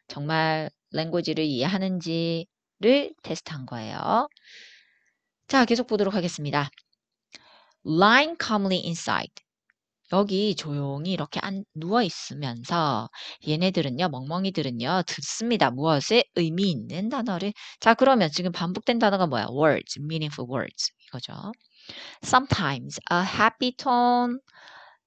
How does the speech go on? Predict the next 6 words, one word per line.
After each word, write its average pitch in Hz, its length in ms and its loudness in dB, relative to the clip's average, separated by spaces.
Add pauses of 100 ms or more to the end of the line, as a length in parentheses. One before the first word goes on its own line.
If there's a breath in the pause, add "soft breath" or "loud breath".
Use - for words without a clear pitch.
and 208 380 6
sometimes 220 840 2
in 185 120 4
a 175 60 2
neutral 170 480 -2
one. 139 340 -2